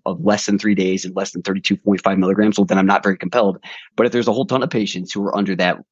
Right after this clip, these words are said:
that threshold and still didn't get sick, well, then maybe that's a little more compelling. And maybe when we know, know a little bit more about the demographics of that cohort of patients, maybe then we can start to, to figure out the granularity of, uh, of who actually you can keep at home. But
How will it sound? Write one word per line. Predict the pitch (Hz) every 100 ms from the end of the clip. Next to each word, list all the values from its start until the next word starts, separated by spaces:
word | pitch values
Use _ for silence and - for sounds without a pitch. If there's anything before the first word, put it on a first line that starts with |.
| -
that | 98 80
threshold | 101 90 - 87 85 -
and | 92 87
still | - 101
didn't | 90 92
get | 90 87
sick, | - 92
well, | - 101
then | 104
maybe | 101 98
that's | 95 -
a |
little | 92
more | 90 87
compelling. | 85 90 82 - - _ - - _
And | -
maybe | 110 113
when | 113 113
we | 110
know, | 104 107 104 -
know | 110 110 107
a | 101
little | 98
bit | 95 92
more | 98
about | 90 -
the | -
demographics | 95 90 110 131 101 -
of | 101
that | - 92
cohort | - 95 92
of | 90
patients, | 95 - 92 -
maybe | 113 107
then | 113
we | 107
can | 104
start | 98 98 -
to, | 90 85 80 _ _ _ _
to | 101
figure | 98 98
out | 90
the |
granularity | 90 101 98 95 92 95 95 95
of, | - 87 85 87 - _ _ _ _ _ _ _ _
uh, | - -
of | 107 -
who | 120 113
actually | 107 104 107
you | 95
can | 95 98
keep | 104 -
at |
home. | 90 107 87
But | 92